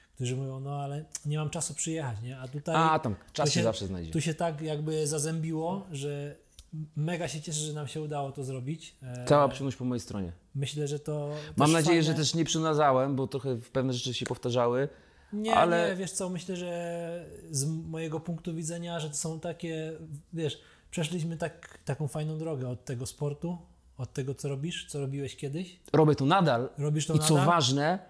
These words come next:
Speaker 2: zaczęło mi to sprawiać znowu przyjemność.
Speaker 1: Tak, ale to właśnie zostało to wplecione w coś, co jest
Speaker 2: Mimochodem.
Speaker 1: ważne. Tak, i ja myślę, że każdy z nas sam teraz, jak przeanalizuje swoje życie,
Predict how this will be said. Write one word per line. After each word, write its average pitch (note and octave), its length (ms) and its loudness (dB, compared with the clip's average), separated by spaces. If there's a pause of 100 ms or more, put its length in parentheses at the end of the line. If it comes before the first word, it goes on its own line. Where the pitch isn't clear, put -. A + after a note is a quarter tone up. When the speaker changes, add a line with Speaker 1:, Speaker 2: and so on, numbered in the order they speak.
(320)
Speaker 2:
zaczęło D3 420 4
mi D3 60 2
to C#3 80 -6
sprawiać C3 300 -4
znowu A2+ 200 -4
przyjemność. G2 380 -2
Speaker 1:
Tak, D#3 260 2
ale C#3+ 200 -2
to D3+ 440 -6
właśnie D#3 480 -4
zostało D3+ 360 -4
to D#3 120 -8
wplecione E3 1200 -6
w - 80 -16
coś, - 460 -10 (160)
co - 120 -2
jest A#2+ 80 6
Speaker 2:
Mimochodem. C#3+ 360 4
Speaker 1:
ważne. B2+ 200 -2
Tak, D#3+ 340 -4
i D3 340 -8 (500)
ja E3+ 120 -2
myślę, F3+ 180 0
że E3 120 -2
każdy G3 380 -2
z D#3+ 60 0
nas D#3 300 0
sam D#3 240 -2
teraz, D3 260 -2
jak C#3 320 -8
przeanalizuje D3+ 800 -2
swoje D3 340 -4
życie, E3+ 300 -8